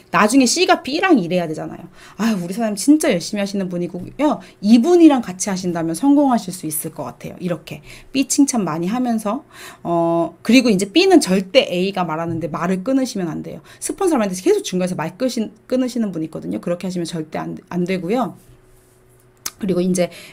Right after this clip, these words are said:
A가 사업 설명을 좀 하다가 나중에 B한테, 어, "사장님이 제품 전달 참 잘한다고 들으셨는데 뭐 화장품 설명 한번 해보실래요?" 요런 거는 미리 좀 얘기가 둘이 돼 있으면 좋겠죠.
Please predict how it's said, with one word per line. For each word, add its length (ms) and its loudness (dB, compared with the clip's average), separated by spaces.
A가 340 2
사업 240 0
설명을 580 -2
좀 160 0
하다가 280 0
나중에 300 -2
B한테, 540 0
어, 340 2
"사장님이 500 4
제품 300 4
전달 240 4
참 200 -10
잘한다고 520 0
들으셨는데 540 -2
뭐 360 -4
화장품 380 -2
설명 240 6
한번 220 2
해보실래요?" 520 2
요런 160 8
거는 200 4
미리 220 -4
좀 140 -6
얘기가 240 -2
둘이 320 -10
돼 140 -6
있으면 320 -4
좋겠죠. 500 -12